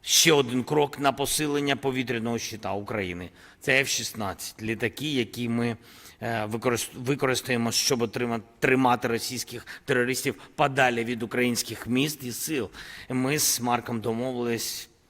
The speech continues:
що про, про кількість Ф шістнадцять, і ми можемо про це говорити, а, які будуть надані Україні після тренування, а, а, пілотів, а, та інженерів. І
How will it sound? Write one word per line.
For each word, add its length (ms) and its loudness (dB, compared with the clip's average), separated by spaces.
що 400 -2
про, 240 2
про 240 -2
кількість 440 -2
Ф 120 0
шістнадцять, 920 -4
і 240 -6
ми 100 -4
можемо 360 -2
про 160 -4
це 160 -2
говорити, 600 -2
а, 680 4
які 460 -2
будуть 300 -2
надані 300 0
Україні 360 0
після 480 0
тренування, 840 0
а, 320 -2
а, 300 -6
пілотів, 840 -4
а, 300 4
та 200 4
інженерів. 880 0
І 440 4